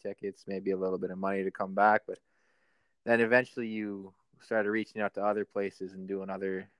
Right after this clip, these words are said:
other gigs, I guess, and realizing that that's something you can do. Obviously, it's a tough, uh, tough thing to achieve, but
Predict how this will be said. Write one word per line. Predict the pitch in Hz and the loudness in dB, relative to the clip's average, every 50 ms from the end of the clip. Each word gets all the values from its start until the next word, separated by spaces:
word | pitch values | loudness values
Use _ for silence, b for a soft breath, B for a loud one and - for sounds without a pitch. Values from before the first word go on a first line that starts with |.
| _ - | _ -4
other | 107 101 101 95 | -2 -2 -2 -2
gigs, | 95 95 110 117 117 113 107 | 0 2 2 2 2 0 -2
I | 101 98 95 | -2 -2 0
guess, | 95 95 95 - - | -2 -4 -6 -8 -12
and | 92 92 90 92 - _ _ _ _ _ _ _ _ _ _ _ _ - - | -14 -12 -12 -12 -16 _ _ _ _ _ _ _ _ _ _ _ _ -8 0
realizing | - 113 127 131 127 123 123 117 113 107 113 110 | 6 10 10 12 12 12 12 12 10 6 0 -8
that | 107 101 - | -8 -8 -6
that's | 104 104 - - | -6 -6 -6 -6
something | - 110 104 - 107 104 | -6 -6 -6 -6 -8 -8
you | 104 101 | -8 -10
can | - - 95 95 92 | -10 -10 -12 -10 -4
do. | 101 113 139 170 | 0 0 0 2
Obviously, | 151 107 104 104 104 98 - - 101 98 | 2 0 0 0 0 -2 -4 -4 -6 -6
it's | - - | -6 -8
a | 85 | -12
tough, | _ - 101 95 - - - - - | _ -2 -2 -2 -2 -6 -12 -8 -6
uh, | 92 92 90 87 87 90 - | -4 -4 -4 -6 -8 -6 -4
tough | 101 98 - - | -4 -4 -4 -6
thing | - 101 98 95 | -8 -6 -6 -6
to | - 95 90 | -6 -6 -8
achieve, | 87 - - - 113 131 180 220 220 185 131 | -8 -8 -8 -4 -2 -2 -2 -2 -6 -6 0
but | 101 101 98 92 | 4 4 4 4